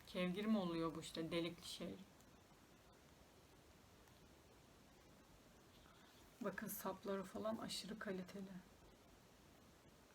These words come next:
AliExpress'in ürünlerine bayılıyorum cidden. Bu da karıştırıcısı.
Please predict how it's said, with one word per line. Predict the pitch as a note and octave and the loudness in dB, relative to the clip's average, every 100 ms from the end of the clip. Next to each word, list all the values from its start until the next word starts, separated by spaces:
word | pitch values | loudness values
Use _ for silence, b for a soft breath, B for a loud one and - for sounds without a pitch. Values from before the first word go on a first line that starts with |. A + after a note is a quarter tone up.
| - - B B B - | -20 -20 B B B -8
AliExpress'in | A3+ F#3+ G3 - - F#3+ - G#3+ | -2 0 0 -2 0 0 0 -2
ürünlerine | G3+ F#3 F#3 F#3 G3 F3 | 4 6 6 4 2 4
bayılıyorum | E3+ E3+ F3 E3 | 4 4 2 2
cidden. | E3 F3+ - F3+ G#3 G#3+ - - - - - | 2 0 0 2 2 0 -4 -8 -20 -10 -2
Bu | F#3 | 2
da | F#3 F3 G3+ A3 - - | 4 4 0 -4 -12 -10
karıştırıcısı. | - E3+ E3 - D#3+ D#3+ - - F3 | 0 0 0 -2 -2 -4 -4 -8 -4